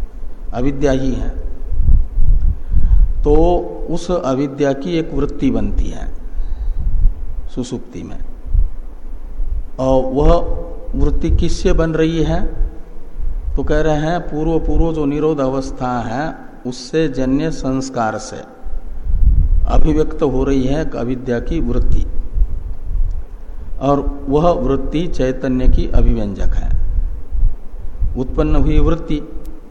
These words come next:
और उस वृत्ति उपहित चैतन्य को कहा गया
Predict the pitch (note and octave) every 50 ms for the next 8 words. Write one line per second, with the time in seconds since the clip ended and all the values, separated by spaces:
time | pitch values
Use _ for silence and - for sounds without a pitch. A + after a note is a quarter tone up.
0 | - - - - - - - - - - - - - - - - - - C3+ C#3+
1 | D3 D3+ D#3 D#3 - D#3 - - C#3 B2 C#3 D3+ E3 - - F#3 F#3 F#3+ - C3+
2 | C3+ C3 C3+ C#3 C3+ E3 F3 E3+ E3 - - C3+ B2+ C3 C3 - C3+ B2 A#2+ A#2+
3 | A#2 A#2 B2 - - - - - - - - - - - - - - - - -
4 | - - - - - - - - - - D#3+ D#3+ - - C3+ B2 B2 B2 C3 B2+
5 | - - A#2+ - -